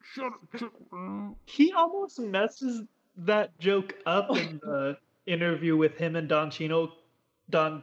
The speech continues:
Speaker 2: Cheadle,
Speaker 1: Mm.
Speaker 2: Cheadle, 'cause at first he's about to say half of everyone dies, but he fixes it and says everyone
Speaker 1: Yes.
Speaker 2: dies. 'Cause you see him say half, and then he's like,
Speaker 1: Yes,
Speaker 2: "Wait."
Speaker 1: exactly. Like, he's a
Speaker 2: <laughs>
Speaker 1: spoiler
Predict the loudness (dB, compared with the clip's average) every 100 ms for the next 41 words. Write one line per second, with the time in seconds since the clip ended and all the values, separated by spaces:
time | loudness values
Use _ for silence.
0 | -16 -12 -10 -10 -14 _ -8 -2 4 4
1 | 4 -4 -14 _ _ _ -2 -2 -4 -14
2 | _ -4 -4 -2 -4 -4 -8 -6 -6 -8
3 | -4 -4 -4 -4 -6 -4 0 2 0 -2
4 | -4 -2 -2 -2 -4 -4 -4 -4 -2 0
5 | 0 0 0 0 0 -2 2 2 2 2
6 | 2 4 2 0 -6 _ _ _ _ _
7 | _ _ 2 4 4 -2 -4 -4 -4 -4
8 | -6 _ -10 -10 -6 -4 -2 0 2 4
9 | 4 2 2 4 6 6 4 2 0 -2
10 | 0 2 2 0 2 2 2 2